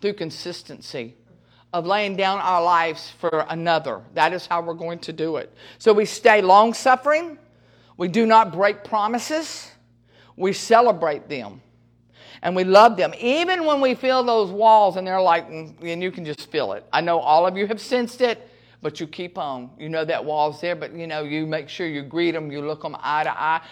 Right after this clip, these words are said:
You say, "Hey, how are you doing? Okay?" You know, make sure they're of value. Make sure they're of worth.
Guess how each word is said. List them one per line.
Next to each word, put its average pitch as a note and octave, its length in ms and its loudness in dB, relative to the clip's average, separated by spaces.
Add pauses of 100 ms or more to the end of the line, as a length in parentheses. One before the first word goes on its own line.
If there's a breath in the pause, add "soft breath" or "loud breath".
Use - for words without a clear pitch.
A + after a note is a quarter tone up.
(140 loud breath)
You E3+ 80 -14
say, F#3 180 -4
"Hey, A3+ 220 -8
how G#3 140 -8
are G3 40 -12
you G3 140 -14
doing? G#3+ 260 -8
Okay?" A#3+ 380 -6 (240 loud breath)
You G#3 80 -4
know, G3 100 2
make B3+ 400 2
sure C4+ 500 0 (160 loud breath)
they're G#3+ 280 2
of F3+ 180 -2
value. F#3 440 4 (160 loud breath)
Make C4 340 2
sure C#4+ 340 2
they're A#3 260 4
of E3+ 200 -2
worth. F3+ 440 2